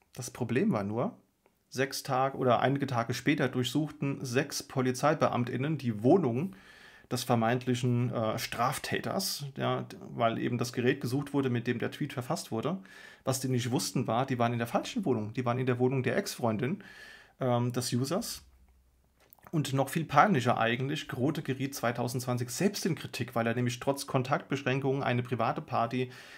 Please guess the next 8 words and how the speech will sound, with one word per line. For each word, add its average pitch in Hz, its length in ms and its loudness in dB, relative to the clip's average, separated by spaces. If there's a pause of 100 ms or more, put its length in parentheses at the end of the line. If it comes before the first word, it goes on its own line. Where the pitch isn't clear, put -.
(100)
zur 117 300 -2
Wiederberufung, 127 800 0 (400)
ähm, 117 260 -2
seiner 113 300 2
Position 117 480 -4
als - 220 -6
Innensenator 123 680 -4
feierte. - 440 -12